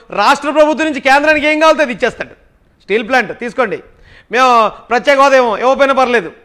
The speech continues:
మేము రైల్వే జోన్ ఏమో ఇవ్వకపోయినా పర్లేదు, మీరు రాష్ట్రానికి మేము సరిగా నిధులు ఇవ్వకపోయినా పర్లేదు." అర్థమైందన్న నీకు?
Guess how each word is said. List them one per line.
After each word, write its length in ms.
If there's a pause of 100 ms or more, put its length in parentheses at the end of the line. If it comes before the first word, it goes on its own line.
(300)
మేము 140
రైల్వే 300
జోన్ 180
ఏమో 160
ఇవ్వకపోయినా 360
పర్లేదు, 420 (380)
మీరు 140
రాష్ట్రానికి 460
మేము 120
సరిగా 240
నిధులు 240
ఇవ్వకపోయినా 380
పర్లేదు." 380 (1600)
అర్థమైందన్న 440
నీకు? 300